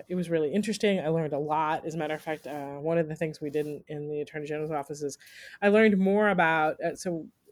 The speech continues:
they were handling some asbestos litigation, and I was handling the documents that went with it. And I probably learned as much about, um,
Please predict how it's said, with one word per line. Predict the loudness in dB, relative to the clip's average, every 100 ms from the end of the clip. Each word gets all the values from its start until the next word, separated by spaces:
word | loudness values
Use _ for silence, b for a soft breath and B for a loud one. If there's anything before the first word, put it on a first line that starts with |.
| -6
they | 2
were | 2
handling | 4 2 2 0
some | -2 -6
asbestos | -6 -6 -6 -4 -4
litigation, | -2 -2 -4 -4
and | -8
I | -4
was | -6 -4
handling | -6 -4 -6 -6
the | -8
documents | -8 -10 -14 -12
that | -8
went | -6 -6
with | -6
it. | -6 -10 B B B
And | -2
I |
probably | 0 0 0 2
learned | 2 2 0
as | 0 -2
much | 0 -2 -2 -8
about, | -6 0 2 4 4 2 -2 _ b b b -8
um, | -4 -4 -8